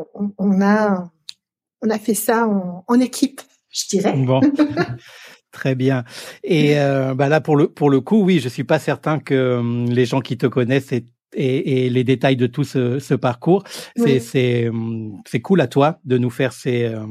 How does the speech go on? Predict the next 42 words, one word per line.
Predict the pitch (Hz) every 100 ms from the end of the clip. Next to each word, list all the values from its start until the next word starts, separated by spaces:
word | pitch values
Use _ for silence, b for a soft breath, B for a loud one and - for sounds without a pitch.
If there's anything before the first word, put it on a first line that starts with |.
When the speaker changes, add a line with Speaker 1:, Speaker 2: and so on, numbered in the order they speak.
| 113
Speaker 2:
ces | -
révélations, | 123 123 123 120 -
enfin, | 185 139
ces | 117 127
révélations, | 131 127 123 - 123
de | 131
nous | 143
donner | 143 185 202
ces | 170 135
informations | 123 131 123 120 156 180 B B B -
qui | 131
expliquent, | 117 - 151 143 -
euh, | 123 117 113
très | 110 -
certainement | 117 120 - 117 117 127
le, | 123 113
la, | 107 113 120 151 175
la, | 151 120 120 -
la | 175 123
suite | - 175 - - _ _
qu'on | -
va | 107
aborder | 120 110 117 113 135 143 B B B
de, | 117 123 120 113
de | 110 123
l'aventure | 120 113 113 - 185 190
et | 147
en | 127
tout | 208
cas | 175
qui | - 139
est |
Speaker 1:
Exactement. | 101
Speaker 2:
très | - 143
clair | - 170
sur | - 135
les | 127
raisons | 120 117 135 160 B B B -
de | 123
ton | 135 120 123
arrivée, | 120 110 107 131 139
euh, | 123 117